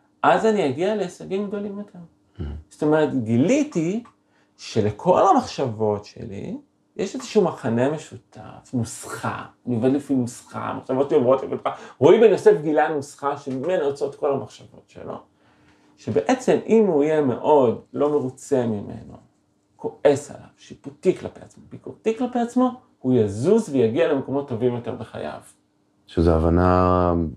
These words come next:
Speaker 2: ענקית לבן אדם.
Speaker 1: בשבילי הייתה הבנה מטורפת, כי פתאום ראיתי את כל הבסיס,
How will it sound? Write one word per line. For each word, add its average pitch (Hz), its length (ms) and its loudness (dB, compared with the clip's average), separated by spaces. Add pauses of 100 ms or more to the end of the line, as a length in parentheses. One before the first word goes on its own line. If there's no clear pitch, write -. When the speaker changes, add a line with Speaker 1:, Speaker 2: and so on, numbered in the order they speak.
(180)
Speaker 2:
ענקית 82 560 -2
לבן 87 260 2
אדם. 78 240 0 (440)
Speaker 1:
בשבילי 113 420 -2
הייתה 110 240 0
הבנה 117 320 0
מטורפת, 147 540 0 (340)
כי - 160 -20
פתאום 190 160 4
ראיתי 208 240 2
את 208 100 -4
כל 208 220 6
הבסיס, 208 800 0